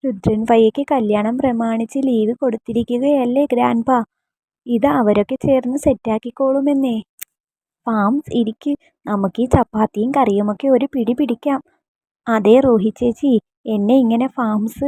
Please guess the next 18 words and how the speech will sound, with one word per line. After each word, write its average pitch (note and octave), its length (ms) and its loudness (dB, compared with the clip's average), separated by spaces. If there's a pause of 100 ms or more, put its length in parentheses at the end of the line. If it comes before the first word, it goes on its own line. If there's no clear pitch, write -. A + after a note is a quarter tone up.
എന്നൊക്കെ A3 400 -2
വിളിക്കുന്നത് A3+ 560 -2
എന്തിനാ? A#3+ 400 2 (540)
അത് G3+ 160 0
പിന്നെ A3 340 2
നിന്നെ A3+ 360 0
എനിക്ക് B3 300 -4
ഏട്ടത്തി A3 500 -2
ചേച്ചി A#3+ 400 -2
എന്നൊക്കെ A#3+ 420 0
വിളിക്കാൻ B3+ 440 -2
മടിയാ, B3 420 0 (100)
അതാ. A#3 300 -2 (480)
എന്നാൽ G3+ 340 0
പിന്നെ A3+ 360 -2
എന്നെ A#3 260 -2
പേര് B3+ 380 2
വിളിച്ചൂടെ? C4+ 540 0